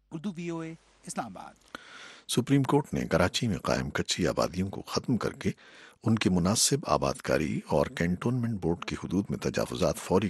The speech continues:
Speaker 2: گرانے کا حکم دیا ہے۔ عدالت کا کہنا ہے کہ شہری ادارے اور حکومتیں کام کرنے کا عزم رکھ چکے ہیں۔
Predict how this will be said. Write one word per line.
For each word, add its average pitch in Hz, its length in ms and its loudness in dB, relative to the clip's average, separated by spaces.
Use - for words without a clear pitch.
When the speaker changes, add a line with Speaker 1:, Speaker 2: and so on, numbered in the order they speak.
Speaker 2:
گرانے - 260 -2
کا - 200 -4
حکم - 200 -8
دیا - 340 -4
ہے۔ - 60 -4
عدالت 139 300 8
کا 170 80 6
کہنا 156 300 6
ہے 156 120 4
کہ 131 120 -2
شہری 113 320 4
ادارے 120 340 4
اور 117 180 0
حکومتیں 104 500 0
کام 85 300 2
کرنے 85 340 0
کا 67 200 2
عزم 67 220 -4
رکھ 73 260 -4
چکے - 280 -8
ہیں۔ - 240 -6